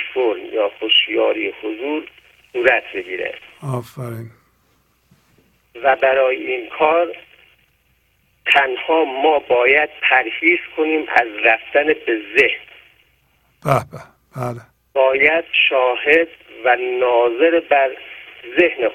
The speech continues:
Speaker 1: خود باشیم و پرهیز کنیم از شرطی شدگی‌های ذهنیمان و تن در ندهیم و برانگیخته نشویم در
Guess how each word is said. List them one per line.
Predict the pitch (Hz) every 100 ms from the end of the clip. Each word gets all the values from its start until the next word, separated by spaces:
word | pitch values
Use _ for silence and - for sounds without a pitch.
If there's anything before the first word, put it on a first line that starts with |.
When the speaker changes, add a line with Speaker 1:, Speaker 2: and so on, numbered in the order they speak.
| -
Speaker 1:
خود | 107 -
باشیم | 104 95 - 95 92 - - _ _ _ _ _ _ - - - - _ _ _
و | 127 123 -
پرهیز | 135 127 117 165 175 -
کنیم | 160 160 -
از | 127 123 - - -
شرطی | 120 - 117 110 -
شدگی‌های | 117 120 113 110 123 143 151 147 127 110 113
ذهنیمان | 113 117 131 120 104 107 113 123 - - _ _ _ -
و | 120 - -
تن | - 151 165 156
در | 147 151 151 151
ندهیم | 151 120 101 - 98 98 - - _ _ _
و | 117 -
برانگیخته | 117 120 123 123 117 117 - 151
نشویم | 156 165 160 151 147 151 151 - - - _ _ _ -
در | 127 117